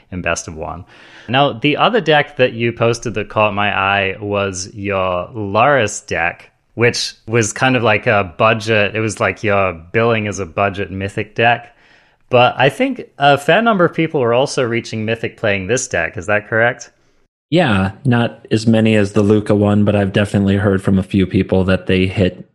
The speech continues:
Speaker 2: Mythic with the mono white Lurrus Ginger Brute machine.
Speaker 1: This is basically like a Boggles and Standard kind of a thing?
Speaker 2: Yeah, for the old school players, the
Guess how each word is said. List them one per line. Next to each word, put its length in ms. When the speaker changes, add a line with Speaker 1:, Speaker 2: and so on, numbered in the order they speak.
Speaker 2:
Mythic 500
with 240
the 320
mono 400
white 480
Lurrus 460
Ginger 400
Brute 340
machine. 560
Speaker 1:
This 100
is 40
basically 500
like 260
a 320
Boggles 440
and 140
Standard 540
kind 200
of 80
a 40
thing? 360
Speaker 2:
Yeah, 380
for 260
the 120
old 180
school 260
players, 580
the 380